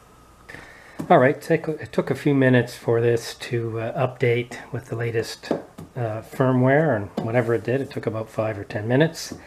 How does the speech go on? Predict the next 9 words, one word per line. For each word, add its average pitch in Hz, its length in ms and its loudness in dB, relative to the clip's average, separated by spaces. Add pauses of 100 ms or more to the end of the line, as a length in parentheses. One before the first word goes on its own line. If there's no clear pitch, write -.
(440)
but 113 160 -6
it's - 380 -6
installed 120 500 2
now 117 380 2
and 104 240 -6
working 131 400 2
as 117 180 -6
a 117 60 -6
hub. 165 320 4